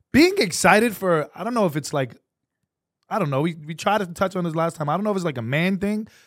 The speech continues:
but being excited for me, I watched it the other day. I watched me try,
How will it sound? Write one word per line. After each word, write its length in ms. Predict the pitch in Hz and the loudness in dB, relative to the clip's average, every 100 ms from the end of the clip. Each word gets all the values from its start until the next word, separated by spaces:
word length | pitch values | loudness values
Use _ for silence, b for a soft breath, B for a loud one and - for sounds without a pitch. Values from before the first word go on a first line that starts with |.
| b | b
but 80 | 160 | 0
being 320 | 139 220 302 | 4 4 4
excited 500 | 302 185 214 220 240 | 0 2 6 6 4
for 140 | 170 180 | 2 2
me, 380 | 160 196 247 277 _ _ - | 6 4 2 -4 _ _ 4
I 100 | 214 | 8
watched 340 | 262 285 320 175 | 8 6 2 -2
it 80 | |
the 80 | 143 | 0
other 80 | 131 | 0
day. 140 | 123 117 | -2 2
I 100 | 135 | 4
watched 360 | 165 220 247 226 | 6 4 2 -2
me 140 | 220 | -2
try, 320 | - 196 202 | 2 2 2